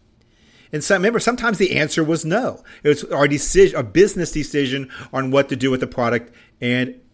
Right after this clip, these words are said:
channel strategy. And then the last was the executive strategy, which came out of the executive review. Next, we have the tactical review. This is gonna be our weekly tac, tracking action collaboration, or s-,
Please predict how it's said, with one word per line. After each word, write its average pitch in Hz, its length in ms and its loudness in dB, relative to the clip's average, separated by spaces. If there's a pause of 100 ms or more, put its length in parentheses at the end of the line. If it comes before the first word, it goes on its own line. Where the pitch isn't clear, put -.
(140)
channel 180 280 -2
strategy. 101 460 -2 (300)
And 147 80 -6
then 156 100 2
the 147 100 -2
last 165 360 4
was 135 160 -2
the 143 80 0
executive 139 520 -2
strategy, 123 760 -2 (360)
which 127 180 -6
came 139 240 -2
out 127 140 2
of 127 100 -2
the 127 100 0
executive 120 760 -2
review. 117 520 -2 (420)
Next, 175 480 -2
we 202 140 0
have 165 300 2
the 160 240 -4
tactical 147 800 6
review. 101 520 -8 (840)
This 160 320 4
is 196 100 -4
gonna 180 220 0
be 160 160 4
our 135 160 4
weekly 180 360 2
tac, 139 440 2
tracking 123 320 -2
action 117 260 -4
collaboration, 135 600 0
or 110 120 -4
s-, - 220 -14